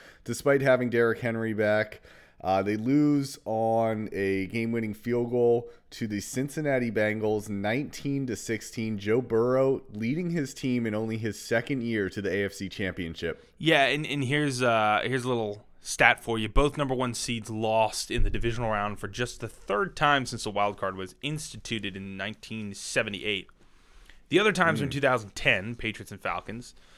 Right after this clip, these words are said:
Speaker 2: two thousand eight, Titans and Giants, Titans are there again, and the Chargers and Cowboys in nineteen seventy-nine. Uh, yeah, this one was, uh,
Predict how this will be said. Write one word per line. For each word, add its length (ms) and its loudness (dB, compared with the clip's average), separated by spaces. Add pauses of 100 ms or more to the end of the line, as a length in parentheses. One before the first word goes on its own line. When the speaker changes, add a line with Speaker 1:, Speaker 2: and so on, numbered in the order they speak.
(140)
Speaker 2:
two 100 0
thousand 300 2 (100)
eight, 300 -2 (220)
Titans 460 -2
and 120 -8
Giants, 400 -2
Titans 260 -10
are 60 -8
there 160 -8
again, 400 -8 (480)
and 80 -6
the 40 -2
Chargers 340 2
and 100 -10
Cowboys 420 -2
in 160 -12
nineteen 500 -10
seventy-nine. 680 -4 (480)
Uh, 180 0 (140)
yeah, 180 8
this 300 2
one 240 4
was, 480 4
uh, 80 -10